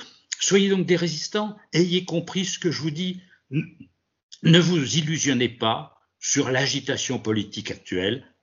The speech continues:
et comprenez que nous sommes dans une forme de dictature ô combien sournoise, ô combien subtile, ô combien insidieuse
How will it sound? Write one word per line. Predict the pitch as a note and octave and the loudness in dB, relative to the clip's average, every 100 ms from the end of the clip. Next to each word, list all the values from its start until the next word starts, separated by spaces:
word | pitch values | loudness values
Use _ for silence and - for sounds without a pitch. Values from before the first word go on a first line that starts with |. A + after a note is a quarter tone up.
| _ | _
et | A2 | -6
comprenez | - C#3 - F#2+ F2+ C#3+ - _ _ | 0 0 2 -2 -2 -4 -8 _ _
que | - | 2
nous | E3+ F#3 | 4 4
sommes | - - C3 B2+ D3+ - _ _ - | 4 0 -2 -4 -8 -14 _ _ -10
dans | A2+ | -10
une | B2 G2 - | -10 -16 -18
forme | - D#2 - G2+ _ _ _ - | -16 -14 -14 -18 _ _ _ -12
de | B2 | -10
dictature | G#2+ G#2 - - - - E2+ A#2 - - | -8 -10 -10 -12 -12 -12 -10 -10 -10 -2
ô | B2 F3+ - | 0 0 -4
combien | D3+ C3+ B2+ | -4 -4 -2
sournoise, | A2+ - F2 E2+ E2 E2 G#2+ - - - | -2 -2 -4 -4 -6 -6 -8 -12 -4 4
ô | A#3 | 4
combien | - F#3 D#3 C#3+ | 4 0 2 0
subtile, | - A#2+ - - F#2+ G#2 - - | -2 -6 -10 -6 -4 -4 -8 0
ô | - A#3+ | 6 6
combien | - G#3 D#3 E3+ E3 | 6 4 4 4 4
insidieuse | - - G#2 G#2+ B2+ F#2 | 4 0 2 2 2 -2